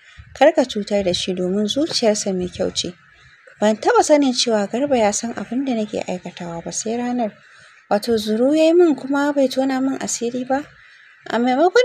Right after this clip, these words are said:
na ji shawararsa ko na ce nasiha sai kawai hakan ya ƙara harzuƙa ni. Na fice daga gidan fu, ina kumfar baki da borin kunya. Ranar ban yi bacci ba ina ta saƙa abin da ya kamata ne daga ƙarshe. Na tsaya a kan shawarar da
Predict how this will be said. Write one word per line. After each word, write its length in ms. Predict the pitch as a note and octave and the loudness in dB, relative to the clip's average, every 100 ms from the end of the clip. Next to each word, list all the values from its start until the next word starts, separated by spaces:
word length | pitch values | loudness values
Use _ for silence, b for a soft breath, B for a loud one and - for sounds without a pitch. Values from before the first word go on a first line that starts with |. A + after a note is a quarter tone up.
| B4 | 4
na 40 | F4+ | 4
ji 60 | |
shawararsa 640 | D#4+ D#4+ D#4+ E4 D#4+ D4 A#3+ | 2 2 6 8 8 4 0
ko 160 | D4 | 0
na 140 | D4+ C4 | 0 0
ce 160 | C4 | 0
nasiha 480 | C4 G#3 - C4 C4+ | 0 0 -2 -2 0
sai 240 | C4 C#4 D4 | 0 0 0
kawai 320 | E4+ C4+ B3 | 4 6 4
hakan 240 | B3 G#3 | 0 -4
ya 80 | G#3 | -4
ƙara 400 | - G#3 G3 F#3+ | -4 -4 -4 -2
harzuƙa 320 | F#3 F#3 - F3+ F3 | -4 -6 -8 -6 -6
ni. 120 | F3+ - B B B - | -8 -12 B B B -4
Na 100 | B3 | -2
fice 240 | D#4+ D4+ | 0 2
daga 320 | A#3+ F#3+ F3 F3+ | 2 2 0 -4
gidan 320 | G#3+ G#3 F#3+ | -4 -4 -6
fu, 480 | - D#4 D4 A#3+ - - B B B | -6 -2 0 -2 -4 -10 B B B
ina 240 | C#4+ G4 C4+ | 2 4 2
kumfar 400 | A#3+ A3 A3+ A3+ G#3+ | 0 -4 -2 0 2
baki 320 | F#3 - G#3+ | 0 -2 -4
da 140 | F#3+ | -4
borin 320 | F#3 F3 F3+ F3+ | -6 -6 -4 -6
kunya. 400 | - G3 F#3+ F3+ - B B B B | -6 -6 -6 -8 -16 B B B B
Ranar 380 | A3+ D#4 B4 A4+ | 2 2 4 2
ban 160 | D4 C4 | 2 0
yi 80 | C#4 | 4
bacci 380 | D4+ D4 - D#4+ | 4 2 0 0
ba 80 | |
ina 300 | D#4 E4+ C#4 A3+ | 2 0 0 -2
ta 80 | |
saƙa 400 | C4 D#4 E4+ D4+ | -4 -2 -2 -2
abin 320 | - G3+ A3+ B3 | -2 -2 -2 -2
da 100 | A3 | -2
ya 60 | G#3 | -2
kamata 480 | G3+ F#3+ F#3 - F#3 | -4 -6 -6 -6 -6
ne 140 | F3+ | -4
daga 160 | F#3 F3+ F3+ F3+ | -4 -6 -6 -6
ƙarshe. 320 | - C4 D#4+ - B B B | -4 -4 -4 -12 B B B
Na 100 | A#3+ | -4
tsaya 340 | C4 G4+ F4+ B3 | -2 2 2 2
a 40 | |
kan 160 | B3 C4+ | 0 -2
shawarar 480 | A#3+ B3 C#4 D4+ | -2 0 4 4
da 100 | C4 | 4